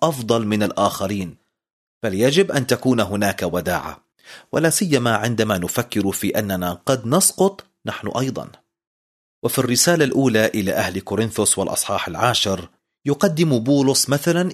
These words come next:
إيضاحياً مدهشاً على شعب الله إسرائيل، وكيف أنه أخرجهم من مصر. فالعدد الأول يتحدث عن سيرهم تحت السحابة واجتيازهم للبحر، وقد تاهوا في البرية وقادتهم سحابة مجد الله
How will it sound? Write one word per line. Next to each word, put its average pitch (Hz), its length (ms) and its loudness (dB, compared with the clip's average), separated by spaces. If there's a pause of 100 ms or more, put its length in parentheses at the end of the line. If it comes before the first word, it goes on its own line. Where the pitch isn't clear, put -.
إيضاحياً 139 680 0
مدهشاً 127 840 0
على 95 320 -2
شعب 92 300 0
الله 90 460 -4 (100)
إسرائيل، 120 640 0 (640)
وكيف 214 380 2
أنه 175 400 2
أخرجهم 139 580 0
من 117 160 -2
مصر. - 360 -2 (480)
فالعدد 131 440 2
الأول 147 500 4
يتحدث 117 540 -2
عن 107 240 0
سيرهم 127 520 2
تحت - 280 -2
السحابة 139 640 2 (160)
واجتيازهم 110 760 0
للبحر، 147 480 -2 (420)
وقد 113 300 -2
تاهوا 120 300 2
في 123 100 -2
البرية 147 760 2
وقادتهم 156 720 0
سحابة 131 600 0
مجد 113 380 -2
الله 92 360 -2